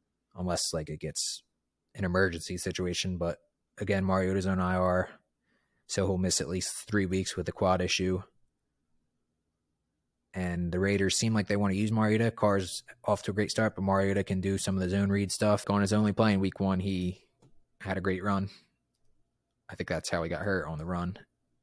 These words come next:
And the Raiders would like to do some of that stuff with Mariota. It's another element. It adds another element to John Gruden's offense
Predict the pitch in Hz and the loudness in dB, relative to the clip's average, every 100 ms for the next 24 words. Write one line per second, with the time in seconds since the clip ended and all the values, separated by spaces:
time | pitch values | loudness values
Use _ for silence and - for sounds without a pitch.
0 | _ 98 87 87 87 92 92 95 98 92 | _ -8 -6 -4 -6 -6 -4 -2 -2 -2
1 | 95 95 92 95 95 92 95 90 - - | -4 -4 -2 -2 -4 -2 -2 -4 -4 -4
2 | 90 - 95 90 90 87 92 - _ _ | -6 -4 -4 -2 0 -2 -4 -8 _ _
3 | _ _ 87 - 87 92 92 87 92 90 | _ _ -12 -8 -2 0 2 2 0 -2
4 | - _ _ _ _ _ 113 104 98 95 | -8 _ _ _ _ _ -4 -2 -2 -2
5 | 90 90 85 92 95 - 95 90 90 90 | -2 -2 -2 -2 -6 -6 -4 -4 -2 -4
6 | 87 85 - 95 95 | -2 -2 -2 -4 -6